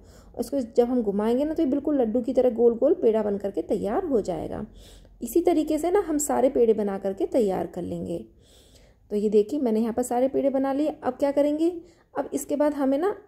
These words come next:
इसमें एक डिज़ाइन देना है। तो इसके लिए मैंने एक चाकू ले लिया, चाकू से ना दोनों तरफ को दबाते हुए इस तरीके से क्रॉस करके डिज़ाइन बना दिया है।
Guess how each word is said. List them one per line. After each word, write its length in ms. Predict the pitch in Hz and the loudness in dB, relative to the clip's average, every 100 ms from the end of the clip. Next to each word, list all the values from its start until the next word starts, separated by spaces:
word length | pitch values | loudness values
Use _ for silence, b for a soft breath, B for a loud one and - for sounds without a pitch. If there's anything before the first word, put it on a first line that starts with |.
| - | -12
इसमें 260 | - 277 | -8 -6
एक 280 | - - 277 233 | -4 -4 -4 -2
डिज़ाइन 420 | 214 202 208 226 | -2 0 2 4
देना 240 | 202 175 | 2 0
है। 140 | 160 139 | -8 -10
तो 120 | - - | -10 -10
इसके 260 | 233 - | -10 -6
लिए 180 | 285 302 | -2 0
मैंने 220 | 294 294 | 0 -2
एक 120 | 302 - | -4 -4
चाकू 340 | 220 - 254 | -4 -2 2
ले 160 | 262 262 | 4 4
लिया, 300 | 277 294 285 | 2 -4 -6
चाकू 340 | - 240 277 | -6 -4 -6
से 120 | 269 | -4
ना 160 | 349 403 - B B B - | 0 0 -2 B B B -4
दोनों 260 | 220 254 285 | 0 0 2
तरफ 220 | 254 247 | 0 0
को 80 | 302 | 0
दबाते 420 | 220 208 208 247 | 2 2 2 0
हुए 180 | 240 320 | 2 0
इस 180 | - - | -2 -2
तरीके 320 | 214 208 208 | -2 0 -2
से 120 | 359 | -2
क्रॉस 320 | 370 226 202 | -2 -2 -2
करके 300 | - 190 415 370 | -4 0 2 2
डिज़ाइन 300 | 233 196 180 | 0 -2 -4
बना 220 | 170 156 | -4 -6
दिया 220 | 170 180 | -8 -8
है। 140 | 175 | -8